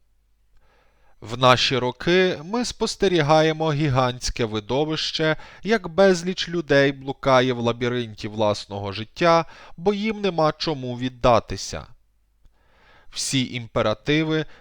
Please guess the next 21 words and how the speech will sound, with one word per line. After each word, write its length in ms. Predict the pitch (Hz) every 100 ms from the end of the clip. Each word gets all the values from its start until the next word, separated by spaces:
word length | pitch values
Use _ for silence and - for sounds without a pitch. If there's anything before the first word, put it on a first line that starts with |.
| -
всі 320 | - - 214
накази 600 | 185 - 135 131 120 127
зависли 600 | 120 131 113 104 - 110
в 100 | -
повітрі. 640 | - 151 127 98 95 87 - - _ _ _ _ _ - _ - - -
Таке 320 | 226 - 247
становище 720 | - - 196 208 196 190 -
може 340 | 185 170 165 165
здаватись 640 | 139 143 139 131 143 - -
ідеальним, 880 | 165 190 202 143 104 92 95 87
бо 160 | 90 95
кожному 640 | - 135 147 160 175 170 165
дано 340 | 131 131 139
волю 400 | 123 135 127 113
робити, 680 | 110 104 117 123 - 151 -
що 340 | - - 185 196
йому 260 | 190 185
забагнеться, 1000 | 170 180 175 147 135 104 92 - - 95 - - - -
присвятитися 1040 | 143 - 143 139 160 156 160 - 156 151
собі 580 | - - 165 131 117 117 -
самому. 720 | - 147 147 120 98 92